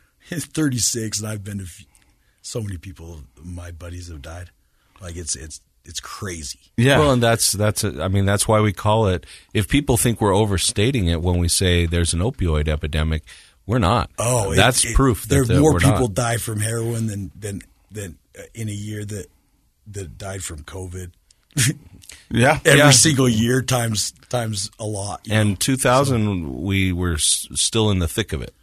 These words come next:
Speaker 3: with very little education,
Speaker 1: Yeah, very little
Speaker 3: very little
Speaker 1: education, and, you
Speaker 3: support.
Speaker 1: know, and, and Oxycontin was being produced,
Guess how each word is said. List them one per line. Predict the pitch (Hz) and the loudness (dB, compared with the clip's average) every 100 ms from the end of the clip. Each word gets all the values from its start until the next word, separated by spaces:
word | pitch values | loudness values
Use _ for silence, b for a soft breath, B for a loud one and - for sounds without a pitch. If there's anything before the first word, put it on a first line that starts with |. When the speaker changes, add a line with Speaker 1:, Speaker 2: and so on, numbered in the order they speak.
| - | -6
Speaker 3:
with | 90 85 | -4 -2
very | 101 101 | 0 2
little | 101 104 | 2 2
education, | 98 98 98 98 92 | 2 2 0 2 6
Speaker 1:
Yeah, | 101 90 | 4 4
very | - 170 190 | 2 4 6
little | 190 | 6
Speaker 3:
very | 196 196 | 6 6
little | 202 | 6
Speaker 1:
education, | 196 190 - 175 | 6 6 6 4
and, | - | 4
you | |
Speaker 3:
support. | 156 151 | 6 6
Speaker 1:
know, | 151 139 | 4 4
and, | 135 127 127 | 2 0 -2
and | 127 | -6
Oxycontin | 117 113 - 135 131 120 | -4 -2 -2 0 -2 -2
was | 113 | -4
being | 98 120 | -4 -6
produced, | 113 110 127 123 | -4 -2 0 0